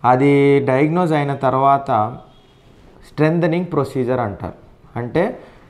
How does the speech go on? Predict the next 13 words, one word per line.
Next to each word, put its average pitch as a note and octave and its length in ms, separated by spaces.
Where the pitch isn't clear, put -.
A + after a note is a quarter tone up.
కార్నియల్ C#3+ 600
కొల్లాజెన్ C3+ 540
క్రాస్ A#2+ 420
లింకింగ్, G#2 360
ఇది C3 180
పేరు, A2+ 340
కార్నియల్ B2+ 600
కొల్లాజెన్ B2 640
క్రాస్ A2 360
లింకింగ్, F#2+ 340
ఇది D#3 380
చేయడం C#3+ 280
జరుగుతుంది. A2 540